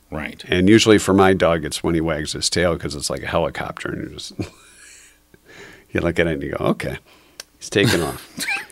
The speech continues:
Speaker 2: So no answer, no, uh, correct answer, but we do appreciate everybody that, uh, chimed in this morning for,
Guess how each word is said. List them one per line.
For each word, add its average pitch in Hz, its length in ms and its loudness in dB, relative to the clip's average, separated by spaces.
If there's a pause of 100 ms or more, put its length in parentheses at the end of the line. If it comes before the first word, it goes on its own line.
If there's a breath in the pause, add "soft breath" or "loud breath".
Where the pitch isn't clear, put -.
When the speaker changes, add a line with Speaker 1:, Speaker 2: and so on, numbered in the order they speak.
(180)
Speaker 2:
So 160 200 10
no 208 220 12
answer, 151 480 10
no, 131 260 10
uh, 120 180 12
correct 131 320 6
answer, 110 300 4
but 101 100 -2
we 101 100 0
do 104 120 4
appreciate 101 440 4
everybody 90 400 4
that, 82 280 -2
uh, 82 120 2
chimed 104 340 4
in 98 140 2
this - 180 -2
morning 90 260 2
for, 87 400 0